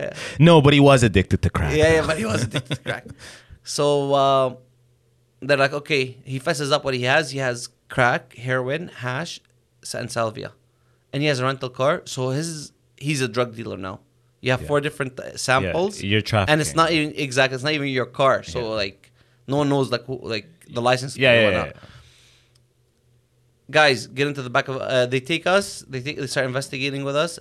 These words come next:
Speaker 1: Be-, even the guy, he's like, "When do you leave to, to Canada?" "This is Tuesday." I'm like, "Wednesday morning." He's like, "Fuck." He's like, "Are you kidding me, man?" He's like, "What are you doing here?"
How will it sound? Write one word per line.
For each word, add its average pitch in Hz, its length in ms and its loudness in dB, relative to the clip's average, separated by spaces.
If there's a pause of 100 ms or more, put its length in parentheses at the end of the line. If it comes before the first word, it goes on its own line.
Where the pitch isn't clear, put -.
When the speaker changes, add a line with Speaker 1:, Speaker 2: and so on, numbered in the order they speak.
(100)
Speaker 1:
Be-, 185 260 -4
even 196 180 -4
the 160 80 -4
guy, 135 200 -8
he's 135 180 -10
like, 139 160 -8
"When 151 120 -6
do 143 80 -12
you 151 80 -6
leave 143 200 -10
to, 135 200 -10
to - 180 -16
Canada?" 127 500 -4
"This 135 180 -12
is - 40 -16
Tuesday." 135 400 -10
I'm 123 80 -12
like, 127 180 -18
"Wednesday 127 400 -10
morning." 127 460 -14 (460)
He's - 160 -20
like, - 80 -20 (240)
"Fuck." - 420 -20
He's - 140 -20
like, 92 80 -18
"Are 113 40 -12
you 131 100 -10
kidding 151 360 -4
me, 147 100 -4
man?" 147 420 -6 (840)
He's 123 100 -14
like, 127 100 -8
"What 170 120 -4
are - 20 -2
you 180 60 -4
doing 143 260 -6
here?" 107 280 -14